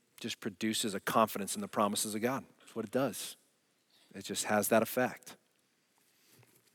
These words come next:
Now, here's the thing. David has this confidence, all these things, right? My friends, my hope is that, <sighs> look, I know some of you are hearing this, and it's, and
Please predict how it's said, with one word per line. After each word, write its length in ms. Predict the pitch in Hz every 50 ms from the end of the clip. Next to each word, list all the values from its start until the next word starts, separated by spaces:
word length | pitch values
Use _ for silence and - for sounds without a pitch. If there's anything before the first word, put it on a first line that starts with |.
| _ -
Now, 80 | 113
here's 220 | 104 117 127 123 104
the 80 | 104
thing. 240 | - 123 113 104 92 - - - _ _ - - - _ _ - _ - - - - -
David 320 | - 139 139 151 143 139 117
has 220 | 120 127 120 110
this 360 | 107 113 107 - - - - - - -
confidence, 800 | - - 180 160 160 165 - - 113 104 92 90 - - - - - - - - - - - - -
all 240 | 135 143 160 170 175
these 240 | 160 165 165 160 -
things, 560 | - - 165 160 147 123 104 95 - - -
right? 320 | 107 107 117 131 147 143 - - - - - - - - - - - - - - - - - -
My 140 | - 147 135
friends, 300 | - - 160 156 151 143
my 100 | 151 139
hope 380 | 131 120 151 156 165 175 175 -
is 200 | 156 143 127 113
that, 200 | 135 135 135 - - - - - - -
<sighs> 100 | - - - - - - - - - - - - - - - - _ _ _ _ _ _ _ _ _ _ - - - - - -
look, 100 | 131 117
I 80 | 139 151
know 120 | 160 151
some 240 | - - 175 170 175
of 100 | 175 160
you 160 | 170 160 151
are 60 | 143
hearing 240 | 127 147 151 156 147
this, 140 | 135 120 -
and 100 | 127 123
it's, 140 | 120 - -
and 280 | - 139 127 123 123